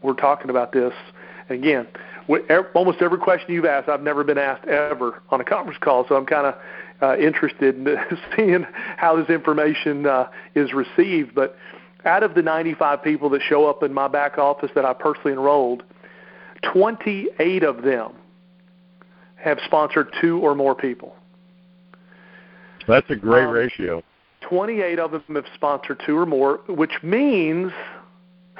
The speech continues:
Speaker 1: sixty-seven of them haven't done anything, or whatever that number, whatever the difference would be. Yeah, I think sixty-seven. And so, or sixty-three, or whatever that math is. And, but twenty-eight did do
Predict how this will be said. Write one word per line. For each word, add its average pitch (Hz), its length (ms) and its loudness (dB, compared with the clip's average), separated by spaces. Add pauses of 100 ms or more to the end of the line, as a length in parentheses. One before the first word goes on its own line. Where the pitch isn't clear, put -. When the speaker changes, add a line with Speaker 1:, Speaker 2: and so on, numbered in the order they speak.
(140)
Speaker 1:
sixty-seven 262 1120 0
of 160 160 0
them 170 140 -2
haven't 175 260 0
done 180 180 2
anything, 160 380 -2 (1200)
or 160 100 4
whatever 160 300 2
that 143 160 0
number, 139 200 -2
whatever 147 280 2
the 131 80 -6
difference 147 380 -2
would 123 260 -4
be. 131 100 -2
Yeah, 156 280 0 (180)
I 147 60 -2
think 139 140 -6 (120)
sixty-seven. 147 640 -2 (720)
And 151 240 2
so, 170 400 2 (800)
or 139 560 2 (200)
sixty-three, 165 540 0
or 127 80 2
whatever 139 340 2
that 143 140 0
math 139 320 -2
is. 127 260 2 (640)
And, 165 440 2 (680)
but 185 140 2
twenty-eight 214 600 0
did 170 200 2
do 175 100 -2